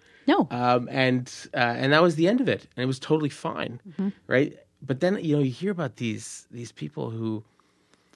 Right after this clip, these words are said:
Speaker 2: kind of set up a situation and are not honest. I mean, after that happened, uh, probably, <laughs> I, like, it's different if it's between two guys, for sure.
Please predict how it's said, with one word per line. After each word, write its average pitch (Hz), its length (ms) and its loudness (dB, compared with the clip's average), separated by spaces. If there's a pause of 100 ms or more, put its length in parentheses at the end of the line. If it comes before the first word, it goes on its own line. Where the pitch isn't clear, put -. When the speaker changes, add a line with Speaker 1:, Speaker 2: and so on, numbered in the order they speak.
(100)
Speaker 2:
kind 127 180 -2
of 104 80 -4
set - 360 -2
up 139 160 -2
a 120 60 -4
situation 113 920 -4 (800)
and 120 260 4
are 120 200 2
not 120 460 2
honest. 107 640 -4 (180)
I 151 60 6
mean, 143 160 6 (180)
after 180 360 6
that 131 200 6
happened, 139 680 2 (580)
uh, 120 320 2 (100)
probably, 147 720 4
<laughs> - 0 -
I, 147 160 4 (720)
like, 135 160 2
it's 135 180 0
different 131 460 2
if 107 160 -14
it's 110 140 -12
between 107 400 -10
two 98 180 -14
guys, 95 480 -12
for - 160 -12
sure. 98 340 -8